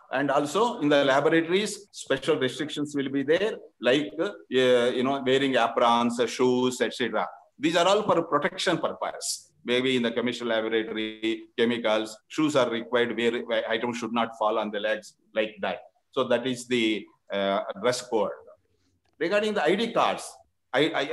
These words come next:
identity cards will be given to you. Every student should wear the I D card and display it continuously in the buses and also in the campus.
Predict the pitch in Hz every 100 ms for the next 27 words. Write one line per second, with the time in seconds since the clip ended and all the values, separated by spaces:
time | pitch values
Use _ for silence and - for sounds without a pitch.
0 | 135 160 185 190 165 160 151 131 117 113
1 | 120 139 127 123 110 170 233 - _ -
2 | 160 190 190 175 180 185 190 160 143 143
3 | - 139 165 151 165 160 165 165 - _
4 | 131 143 147 139 139 - 123 123 113 123
5 | 135 127 120 120 120 - _ _ _ -
6 | 127 131 135 131 127 127 127 123 127 127
7 | 139 131 139 156 147 - - - 107 123
8 | 117 120 131 107 101 98 87 82 85 78
9 | - -